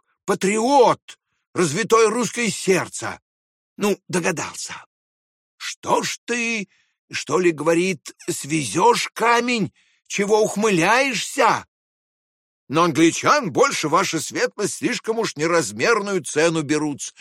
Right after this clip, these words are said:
потому что русский кошель толст, а им дома есть нечего. Сто рубликов определите, ваша светлость. Завтра ж к вечеру свезем камушек. Ну, можете представить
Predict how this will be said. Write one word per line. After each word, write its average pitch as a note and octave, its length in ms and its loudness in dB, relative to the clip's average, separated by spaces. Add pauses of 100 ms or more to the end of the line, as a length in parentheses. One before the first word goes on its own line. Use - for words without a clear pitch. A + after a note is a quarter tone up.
(140)
потому E3 280 2
что D#3 180 2
русский G3+ 540 0
кошель D3+ 440 -2
толст, C3 600 0 (240)
а C3+ 140 -2
им G#3+ 320 0 (380)
дома F3+ 460 2
есть D3+ 500 0
нечего. C#3 600 -2 (240)
Сто C4 320 4
рубликов C4+ 640 2
определите, G3+ 800 0
ваша C3 280 -6
светлость. - 600 -10 (280)
Завтра G3+ 560 -2
ж D3+ 120 -6
к - 80 -16
вечеру E3+ 460 0
свезем A#2+ 580 -4
камушек. A#2 680 -8 (760)
Ну, F2 140 -16
можете D#3 460 -10
представить A#3+ 720 -8